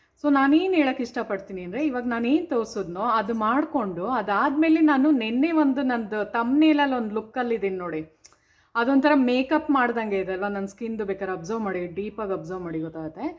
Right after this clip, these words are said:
So ಆ ಥರ ಒಂದು ಮೇಕಪ್ ಹೆಂಗ್ ಮಾಡ್ಕೋಬೋದು ಅಂತ ನಾನು ನೆಕ್ಸ್ಟ್ ವ್ಲಾಗಲ್ಲಿ ನಾನು ನಿಮ್ಗೆ ತೋರಿಸ್ಕೊಡ್ತೀನಿ. Because ನೀವು ಕಲ್ತ್ಕೊಂಡಿದ್ರೆ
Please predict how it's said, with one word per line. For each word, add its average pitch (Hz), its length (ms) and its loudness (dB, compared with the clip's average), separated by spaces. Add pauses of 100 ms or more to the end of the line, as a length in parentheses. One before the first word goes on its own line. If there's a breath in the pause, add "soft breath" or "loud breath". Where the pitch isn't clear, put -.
(320 loud breath)
So 311 140 -2
ಆ 240 180 6
ಥರ 381 260 2
ಒಂದು 330 260 4
ಮೇಕಪ್ 262 460 0
ಹೆಂಗ್ 262 260 2
ಮಾಡ್ಕೋಬೋದು 262 680 2
ಅಂತ 202 260 -4
ನಾನು 269 260 0
ನೆಕ್ಸ್ಟ್ 220 460 -6
ವ್ಲಾಗಲ್ಲಿ 226 560 2
ನಾನು 208 220 2
ನಿಮ್ಗೆ 180 260 -6
ತೋರಿಸ್ಕೊಡ್ತೀನಿ. 190 800 -6
Because 269 460 0
ನೀವು 311 260 4
ಕಲ್ತ್ಕೊಂಡಿದ್ರೆ 233 1160 -4